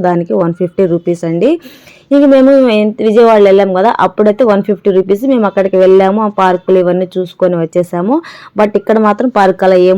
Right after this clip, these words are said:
ఉండదు కదా, ఇది just చెరువు అండి, నెల్లూరు చెరువు అన్నమాట. చూడండి ఎంత పెద్ద చెరువు. ఇంకా ఈ చెరువులో మనకు వాటర్ బాగుంటాయి కాబట్టి బోటింగ్ ఫెసిలిటీ ఇవన్నీ పెట్టున్నారు,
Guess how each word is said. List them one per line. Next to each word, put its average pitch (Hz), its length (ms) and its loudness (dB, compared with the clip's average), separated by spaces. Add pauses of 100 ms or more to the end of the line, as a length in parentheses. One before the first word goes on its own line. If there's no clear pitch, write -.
(120)
ఉండదు 185 240 0
కదా, 208 180 -2
ఇది 180 140 -2 (100)
just 180 200 -4 (200)
చెరువు 180 280 0
అండి, 175 160 -4 (100)
నెల్లూరు 185 380 0 (100)
చెరువు 170 260 -2
అన్నమాట. 160 340 -8 (1000)
చూడండి 190 320 0 (120)
ఎంత 185 240 -4 (120)
పెద్ద 165 180 -2 (120)
చెరువు. 180 260 2 (560)
ఇంకా 240 240 2
ఈ - 100 2
చెరువులో 226 380 4
మనకు 190 240 -2
వాటర్ 185 320 0
బాగుంటాయి 170 460 -2
కాబట్టి 165 260 -4 (280)
బోటింగ్ 175 380 0
ఫెసిలిటీ 170 420 -4
ఇవన్నీ 170 280 -2
పెట్టున్నారు, 170 440 -4